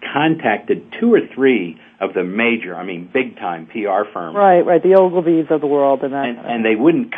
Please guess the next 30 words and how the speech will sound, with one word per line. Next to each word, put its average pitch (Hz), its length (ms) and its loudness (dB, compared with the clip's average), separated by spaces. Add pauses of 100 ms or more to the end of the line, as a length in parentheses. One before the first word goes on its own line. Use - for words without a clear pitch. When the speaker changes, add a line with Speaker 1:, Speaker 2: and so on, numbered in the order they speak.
Speaker 1:
comment 135 380 2
because 107 300 -4
they 101 160 -4
said 120 100 2
it 107 80 0
would 98 140 -10
be 104 100 -4
a 95 80 -4
conflict 110 540 -6
of 90 100 -12
interest 98 360 -10 (120)
for 73 160 -10
them. 78 140 -20 (1600)
Speaker 2:
That 180 420 4
the, 180 680 4 (280)
that - 680 2
B 202 140 -2
P 247 480 -6
wouldn't 294 400 -6
co-, - 240 -8 (120)
comment, 320 480 2
or 185 300 8
the 180 80 -4
P 208 180 -2
R 196 200 6
Speaker 1:
These 151 80 -8
large 113 360 2
P 101 140 -4
R 104 260 4
firms 90 280 -8